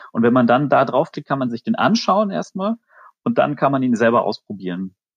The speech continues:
Und das funktioniert so, wenn man ihn dann ausprobiert, wird eben über einem so ein, so ein Schriftzug angezeigt, da steht dann drauf, "What will be my stroke play score on the next round?"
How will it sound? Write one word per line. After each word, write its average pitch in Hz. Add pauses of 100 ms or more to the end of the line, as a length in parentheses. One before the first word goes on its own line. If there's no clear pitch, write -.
(360)
Und 117
das 113
funktioniert 135
so, 131
wenn 127
man 127
ihn 117
dann 120
ausprobiert, 151
wird 127
eben 123
über 147
einem 127
so 113
ein, 110 (160)
so 113
ein 107
Schriftzug -
angezeigt, 131
da 117
steht 120
dann 113
drauf, 113
"What 117
will 113
be 110
my 107
stroke 123
play 107
score 113
on 107
the 107
next 101
round?" 165